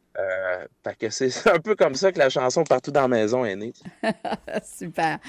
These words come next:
Speaker 2: Bon, on l'aime bien, en tout cas, ça joue régulièrement, euh, sur les ondes de la Superstation.
Speaker 1: Ouais.
Speaker 2: Et dernièrement, ce qu'on
Speaker 1: Merci.
Speaker 2: entend, là, c'est surtout Capitale Nationale.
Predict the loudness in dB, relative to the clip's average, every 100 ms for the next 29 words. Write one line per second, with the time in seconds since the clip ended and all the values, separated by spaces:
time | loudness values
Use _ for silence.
0 | -16 0 2 4 4 2 0 0 -2 -2
1 | -2 4 4 4 2 2 4 4 6 4
2 | 4 4 4 4 6 6 4 4 4 4
3 | 2 2 2 4 4 4 2 -2 -2 4
4 | 6 6 6 4 4 2 4 6 6 4
5 | 4 4 4 2 4 4 2 0 2 0
6 | 4 2 2 2 2 2 0 2 2 2
7 | 2 0 -2